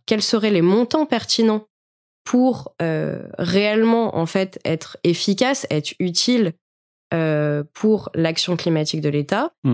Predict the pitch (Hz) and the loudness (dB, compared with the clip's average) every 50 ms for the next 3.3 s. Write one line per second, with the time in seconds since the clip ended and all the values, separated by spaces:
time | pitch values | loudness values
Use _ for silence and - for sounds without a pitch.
0 | 113 - 147 160 - 175 165 - 262 277 262 - 202 196 - - 214 202 202 196 | 0 0 0 0 0 -2 0 2 2 2 4 2 0 0 2 0 0 2 2 0
1 | 190 - 208 190 190 180 180 - - 226 254 302 - - - - _ _ _ _ | 2 2 2 2 2 0 -2 -2 -2 0 0 -2 -4 -6 -18 -20 _ _ _ _
2 | _ _ _ - 170 165 165 165 208 233 240 226 220 - 196 170 170 170 165 165 | _ _ _ -2 0 0 2 2 2 2 2 2 2 0 -2 -2 -2 -2 -2 0
3 | 170 196 311 339 - | 0 0 -2 -4 -8